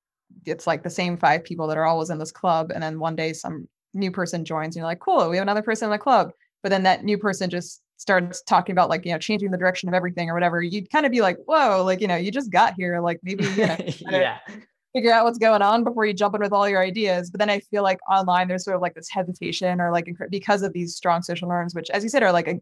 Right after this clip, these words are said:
Speaker 1: a good thing at, at its core, that people wanna be inclusive. Um, but there's, like, sort of fear of, like,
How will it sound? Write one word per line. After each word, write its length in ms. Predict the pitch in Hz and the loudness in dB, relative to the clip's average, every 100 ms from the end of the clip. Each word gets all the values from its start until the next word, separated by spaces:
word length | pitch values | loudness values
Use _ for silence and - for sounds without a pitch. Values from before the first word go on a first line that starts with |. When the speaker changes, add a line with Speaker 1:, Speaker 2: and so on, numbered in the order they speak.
| - | -6
Speaker 1:
a 60 | 196 | 0
good 200 | 247 240 | 2 2
thing 240 | 190 180 - _ _ _ | -2 -4 -8 _ _ _
at, 180 | 160 - | -2 0
at 100 | 170 | 0
its 140 | 151 - | -2 -2
core, 320 | - 190 160 | 2 4 2
that 180 | 160 - | -2 -6
people 220 | 170 165 | -4 -2
wanna 180 | 165 170 | -2 -2
be 120 | 170 | -4
inclusive. 520 | 160 170 165 165 156 - _ _ _ - | -6 -8 -8 -8 -10 -14 _ _ _ 2
Um, 480 | 185 175 170 170 - _ - | 4 2 0 -8 -14 _ 0
but 140 | 180 | 2
there's, 180 | 175 180 | 2 0
like, 120 | - | -2
sort 180 | 196 175 | -2 -4
of 120 | 156 | -4
fear 280 | - 170 170 | -4 -2 -2
of, 80 | 170 | -2
like, 180 | 151 | -4